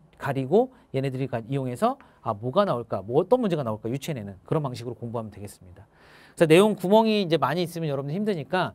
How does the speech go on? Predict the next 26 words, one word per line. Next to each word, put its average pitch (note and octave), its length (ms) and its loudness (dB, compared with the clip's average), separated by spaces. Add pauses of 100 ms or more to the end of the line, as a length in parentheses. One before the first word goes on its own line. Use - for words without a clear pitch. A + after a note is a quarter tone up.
(160)
일단 D3 180 -2
첫 A3 140 -8
번째가 G3+ 300 -4
개념 C#3+ 280 -6
채우는 C3+ 360 -10
거예요. G2+ 220 -8
알겠죠? G#2+ 400 -6 (320)
우리 D3+ 120 0
선생님들 A3+ 400 0
개념서 F3+ 340 0
있으면 D#3+ 260 -6
그 C3 60 -10
개념서를 D#3 400 -2
가지고서는 B2+ 520 -6
공부를 B2+ 300 -8
해도 - 80 -12
상관없습니다. G#2 580 -14 (340)
그래서 - 120 -20
개념을 D3+ 260 -2
꼼꼼하게 G3+ 360 -2
채우고 G#3+ 560 2 (200)
기출문제를 C3+ 460 -10
다시 A2 200 -10
한번 C#3+ 340 -8
여러분들 A2 320 -10
푸는 E3 280 -6